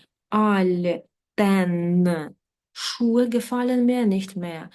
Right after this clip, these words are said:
Und mit meinen bunten Sneakers kann ich nicht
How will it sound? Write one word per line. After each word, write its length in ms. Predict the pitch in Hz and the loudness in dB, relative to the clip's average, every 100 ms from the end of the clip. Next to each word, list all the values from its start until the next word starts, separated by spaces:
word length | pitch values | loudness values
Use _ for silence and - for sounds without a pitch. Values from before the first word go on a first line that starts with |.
| - - | -20 -16
Und 380 | - 330 370 330 | -10 -6 -6 -2
mit 440 | 269 285 285 - 214 | -2 -2 -6 -8 0
meinen 1000 | 208 226 226 220 214 208 196 196 196 196 | 2 2 2 2 2 2 2 2 0 -4
bunten 2000 | 170 160 196 220 220 220 226 262 - _ _ - 247 254 254 254 254 254 294 294 _ _ _ _ - - - | -12 -6 -2 2 2 2 0 -4 -10 _ _ -8 -4 -2 0 2 2 2 -2 -6 _ _ _ _ -20 -20 -10
Sneakers 880 | - 226 240 240 233 254 254 - - | -6 -2 -2 -2 -4 -4 -6 -10 -6
kann 260 | 240 247 | -2 0
ich 240 | 233 196 208 | 0 -2 0
nicht 680 | 208 220 220 - - - | 0 0 -4 -12 -18 -18